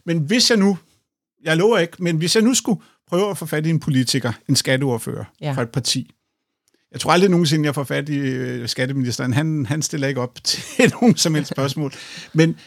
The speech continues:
Speaker 1: hvad kunne du godt tænke dig at spørge en ansvarlig skatteordfører for et parti om, hvis det var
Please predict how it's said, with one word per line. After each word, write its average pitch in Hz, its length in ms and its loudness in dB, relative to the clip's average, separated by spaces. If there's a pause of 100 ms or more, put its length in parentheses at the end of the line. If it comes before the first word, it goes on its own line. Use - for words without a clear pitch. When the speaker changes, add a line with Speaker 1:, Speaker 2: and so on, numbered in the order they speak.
(120)
Speaker 1:
hvad 147 140 4
kunne 196 160 2
du 196 80 -2
godt 180 220 0
tænke 175 240 0
dig 190 80 -2
at 156 60 0
spørge 147 460 2 (120)
en 139 140 2
ansvarlig 139 600 0
skatteordfører 127 840 -2
for 127 160 -6
et 117 80 -6
parti - 420 -2
om, - 200 -6 (240)
hvis 131 160 -2
det 135 120 -2
var 131 240 2